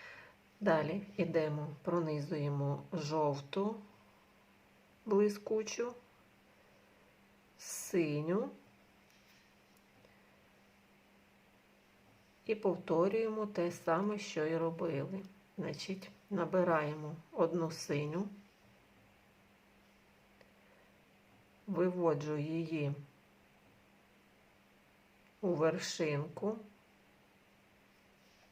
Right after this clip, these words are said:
підтягую.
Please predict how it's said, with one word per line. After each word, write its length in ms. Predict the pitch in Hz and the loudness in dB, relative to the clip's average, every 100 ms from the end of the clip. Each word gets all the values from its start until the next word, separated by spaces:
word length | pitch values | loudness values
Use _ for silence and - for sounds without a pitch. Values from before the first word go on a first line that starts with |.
| - - - - - - - - - - - - | -20 -20 -20 -20 -20 -20 -20 -20 -20 -20 -20 -8
підтягую. 1120 | 214 202 - - - 139 135 147 190 214 240 | -4 -4 -8 -10 -2 0 -2 -2 -2 0 -4